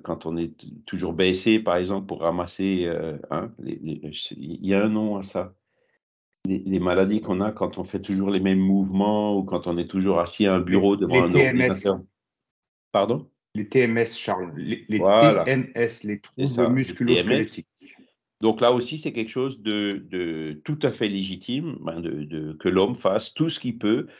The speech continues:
Speaker 1: pour faciliter le travail et pour, euh, éviter justement ces T M S, hein, les, les tâches, euh, euh, les, les plus, euh, difficiles, dures, lourdes,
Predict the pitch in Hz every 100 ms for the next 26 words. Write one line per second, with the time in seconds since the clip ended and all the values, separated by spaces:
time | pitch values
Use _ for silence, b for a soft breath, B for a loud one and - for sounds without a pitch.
0 | B B 82 - 101 95 95 90 78 98
1 | 101 92 - 78 90 113 165 - b b
2 | b 101 113 123 107 107 117 98 92 92
3 | 92 87 139 135 92 - 101 113 95 95
4 | 78 78 92 135 - - 101 80 73 76
5 | 76 87 87 - - 76 71 B B B
6 | B B - 82 78 76 76 76 73 82
7 | 76 78 - 82 92 87 82 - 73 71
8 | 69 69 65 58 - - - - - 92
9 | 101 - 107 120 120 107 95 113 120 87
10 | 95 127 156 87 82